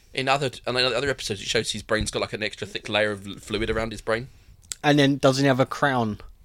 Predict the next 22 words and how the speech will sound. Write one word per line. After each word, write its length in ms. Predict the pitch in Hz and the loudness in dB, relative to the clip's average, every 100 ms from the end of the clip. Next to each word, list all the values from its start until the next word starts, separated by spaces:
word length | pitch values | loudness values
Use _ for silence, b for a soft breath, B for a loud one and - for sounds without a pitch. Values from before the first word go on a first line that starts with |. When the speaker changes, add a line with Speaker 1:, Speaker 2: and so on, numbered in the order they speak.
| - - | -20 -10
Speaker 2:
a 60 | |
crayon? 400 | 123 131 117 104 104 - - b b b b b | -6 -2 -2 -2 -6 -14 -20 b b b b b
Speaker 1:
Yeah, 160 | 143 117 | 0 2
lodged 240 | 120 120 | 4 2
in 60 | 120 | 0
his 100 | 104 | -4
nose. 340 | 110 101 95 | -2 -2 -2
Speaker 2:
Yeah. 280 | 131 120 110 - B B | -2 0 -2 -4 B B
Speaker 1:
I 60 | 311 | 2
love 100 | - | 2
it. 120 | - - | -2 -8
In 160 | 240 | -4
this, 340 | 262 131 - - - B B B B B B B B B B B - | -2 0 -2 -4 -8 B B B B B B B B B B B -8
Homer, 220 | 214 233 - - b - | -6 -6 -8 -20 b -6
right, 120 | - | -6
you've 140 | 175 | -4
just, 140 | 190 - | -6 0
they've 120 | 208 | 0
just 160 | 226 208 | 0 -4
walked 260 | 190 - | -6 0
in 180 | 185 110 | 0 0
and 420 | 98 127 123 - | -4 -6 -8 -12